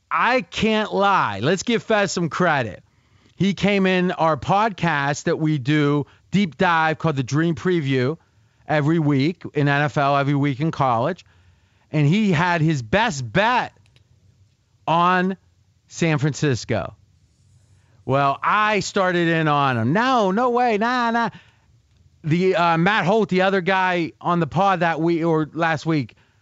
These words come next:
and we got him off of it. Like, he went the other way to say, "You guys are right. Green Bay's the right side." And lo and behold, in the Super Contest, which Fez was the anchor of the picks this week,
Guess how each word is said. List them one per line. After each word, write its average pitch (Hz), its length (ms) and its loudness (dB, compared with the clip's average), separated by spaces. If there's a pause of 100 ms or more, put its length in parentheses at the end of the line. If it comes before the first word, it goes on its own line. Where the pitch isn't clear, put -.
(540)
and 165 360 0
we 170 120 2
got 202 320 0
him 185 140 0
off 220 500 0
of 139 200 2
it. - 280 -16 (600)
Like, 160 140 0
he 185 140 2
went 208 180 0
the 220 140 0
other 247 180 2
way 247 240 2
to 202 80 -2
say, 208 140 -2
"You 208 140 0
guys 220 260 2
are 175 100 2
right. 175 540 0
Green 185 220 0
Bay's 185 260 0
the 170 80 0
right 160 260 0
side." 143 540 0 (1080)
And 165 200 2
lo 208 160 2
and 202 80 -2
behold, 196 520 2
in 180 200 0
the 160 100 2
Super 220 420 -2
Contest, 147 920 -2 (640)
which 151 240 -2
Fez 196 340 2
was 170 160 0
the 170 160 0
anchor 214 360 0
of 220 40 0
the 214 80 0
picks - 340 -2
this 170 240 -4
week, 127 480 -2